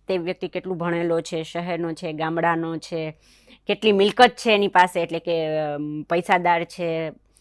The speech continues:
મધ્યમ વર્ગમાં આવે છે કે ગરીબ છે, એની સાથે આપણી વ્યવસ્થાને કોઈ નિસ્બત નથી. બસ એક ઉંમરનો માપદંડ સ્વીકારવામાં આવ્યો છે કે તેની ઉંમર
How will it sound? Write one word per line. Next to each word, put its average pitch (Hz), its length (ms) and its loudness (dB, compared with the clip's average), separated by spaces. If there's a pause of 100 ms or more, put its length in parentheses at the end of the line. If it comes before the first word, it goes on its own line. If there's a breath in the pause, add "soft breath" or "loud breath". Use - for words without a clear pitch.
(140 soft breath)
મધ્યમ 175 300 2
વર્ગમાં 170 380 2
આવે 160 160 -2
છે 165 200 -6
કે 160 140 -4
ગરીબ 170 300 0
છે, - 200 -8
એની 208 160 0
સાથે 208 440 0 (300 loud breath)
આપણી 220 240 2
વ્યવસ્થાને 226 520 0
કોઈ 294 220 4
નિસ્બત 170 500 0
નથી. 123 420 -14 (460 loud breath)
બસ 226 320 8
એક 262 200 0
ઉંમરનો 254 500 6
માપદંડ 202 460 2
સ્વીકારવામાં 147 640 -2
આવ્યો 147 220 -6
છે 202 260 -8
કે 190 300 -2 (340 soft breath)
તેની 180 200 2
ઉંમર 180 400 0